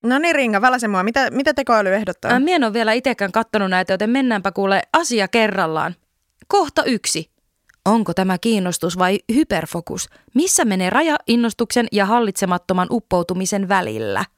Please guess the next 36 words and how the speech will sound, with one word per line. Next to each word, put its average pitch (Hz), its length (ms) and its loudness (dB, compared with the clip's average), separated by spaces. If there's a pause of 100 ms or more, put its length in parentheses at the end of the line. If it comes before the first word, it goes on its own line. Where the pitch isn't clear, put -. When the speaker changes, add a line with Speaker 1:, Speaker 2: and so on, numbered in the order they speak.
Speaker 1:
Me 233 140 4
ollaan 226 200 2
niin 220 120 0
käsitelty 190 600 -4
toi 190 200 -6
jo. 202 100 -8
Speaker 2:
Siis 269 280 0 (100)
eikö 330 300 2
tekoäly 220 560 2
pysty 208 340 0
tän 226 280 0
parempaan? 180 600 0
Speaker 1:
Anna 320 140 2
meille 277 220 2
jotain 226 380 2 (140)
haastavaa. 226 460 0
No 233 120 2
niin, 196 120 0
okei. 175 160 -4
Mikä 233 180 2
on 190 60 -2
seuraava 190 320 -2
kohta? 262 280 -6 (580)
Speaker 2:
Aikakäsitys 226 920 0
on 202 240 0
vain 185 280 0
ehdotus. - 720 -6 (680)
Mitä 214 200 -4
tuo 170 120 -4
tarkoittaa? 175 480 -6 (320)
Miltä 285 360 2
tuntuu 214 380 2
A 202 200 2
D 180 140 0
H 170 40 -2 (160)
D-aika? 175 520 -2